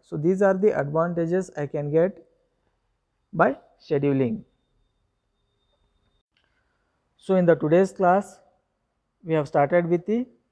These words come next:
third unit, and we have covered the introduction part of construction planning and construction scheduling, and also the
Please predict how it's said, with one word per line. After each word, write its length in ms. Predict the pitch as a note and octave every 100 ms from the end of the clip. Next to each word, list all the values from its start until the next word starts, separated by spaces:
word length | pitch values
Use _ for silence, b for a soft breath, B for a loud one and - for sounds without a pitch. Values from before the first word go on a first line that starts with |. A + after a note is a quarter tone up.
| _
third 240 | D#3 D#3+ F3+
unit, 440 | F3 F3 G3+ - - _ _ _ _ _ _ _ _ _ _ _ _ _ _ _ _ _ _ _ _ _ _
and 240 | D#3 D3+
we 80 | D3
have 240 | D#3 D3+ D#3
covered 440 | D3+ E3 F3+ F3+ - -
the 140 | D#3
introduction 560 | D3 D#3 D#3+ E3 E3+ D#3
part 280 | D#3+ D#3+
of 200 | E3 E3
construction 560 | - D3 - D#3+ E3 D#3
planning 580 | D3+ C#3+ C#3+ D#3 D#3+ - -
and 260 | D3 C#3+
construction 600 | - C3+ - D3+ - D#3
scheduling, 640 | C#3+ D3+ C#3+ D#3 D#3+ D#3 C#3
and 100 | C3
also 300 | C3 C3 D3+
the 200 | F3+